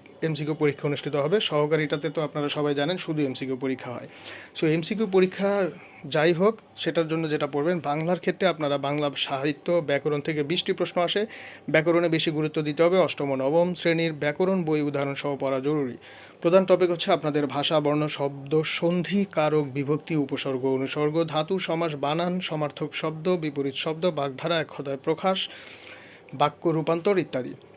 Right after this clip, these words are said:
সাহিত্য অংশ থেকে আপনারা গল্প, উপন্যাসের রচয়িতা, কবিদের পরিচয়, বিখ্যাত কবিতার চরণ, এগুলো জানতে হবে। বিশেষত রবীন্দ্রনাথ,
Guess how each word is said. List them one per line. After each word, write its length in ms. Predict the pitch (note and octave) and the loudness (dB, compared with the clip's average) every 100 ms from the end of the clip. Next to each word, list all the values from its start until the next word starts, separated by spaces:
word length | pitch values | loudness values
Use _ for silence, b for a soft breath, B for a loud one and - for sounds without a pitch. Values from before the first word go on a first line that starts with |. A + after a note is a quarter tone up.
| - | -4
সাহিত্য 360 | - F#3+ F#3 | 2 2 4
অংশ 180 | A3 G3 | 2 2
থেকে 260 | G#3 G#3 A#3+ | -2 0 0
আপনারা 340 | G3 F3 E3 | 0 0 0
গল্প, 300 | D3 D3+ D#3 | 2 2 2
উপন্যাসের 500 | F3 D3+ D3 C#3+ C#3+ | 0 2 0 0 0
রচয়িতা, 480 | C#3+ C#3+ E3 E3 G3 | 0 0 -2 0 -2
কবিদের 340 | F#3 C#3+ C#3 C3+ | -2 0 0 0
পরিচয়, 420 | D3+ D#3+ D#3+ F3+ | 0 0 2 2
বিখ্যাত 340 | E3 E3+ F#3+ | 2 0 0
কবিতার 380 | F#3 F#3 F3+ F3+ | 2 2 2 2
চরণ, 320 | E3 E3+ F3 | 2 2 2
এগুলো 240 | D3+ C#3 C3+ | 2 2 2
জানতে 260 | C#3 C#3 | 0 0
হবে। 200 | D3 F3+ | 0 2
বিশেষত 420 | D#3 C#3+ C3+ C3+ C#3 | 0 -2 -4 -4 0
রবীন্দ্রনাথ, 560 | C#3 D3+ D3+ D#3 E3+ | 0 0 0 0 0